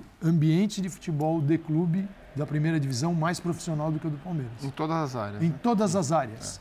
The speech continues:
Speaker 2: É.
Speaker 1: Porque a gente conhece os outros, assim. Eu, eu olharia com muito carinho pro Fortaleza.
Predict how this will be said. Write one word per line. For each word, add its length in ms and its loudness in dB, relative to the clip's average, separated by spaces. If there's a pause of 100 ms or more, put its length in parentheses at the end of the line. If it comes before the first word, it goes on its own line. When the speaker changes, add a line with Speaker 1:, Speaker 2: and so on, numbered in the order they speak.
Speaker 2:
É. 20 -14 (200)
Speaker 1:
Porque 180 -6
a 60 2
gente 200 2
conhece 380 2
os 140 2
outros, 500 2
assim. 240 -2 (260)
Eu, 340 2 (360)
eu 80 -2
olharia 360 4
com 120 -2
muito 220 2
carinho 240 2
pro 120 0
Fortaleza. 640 0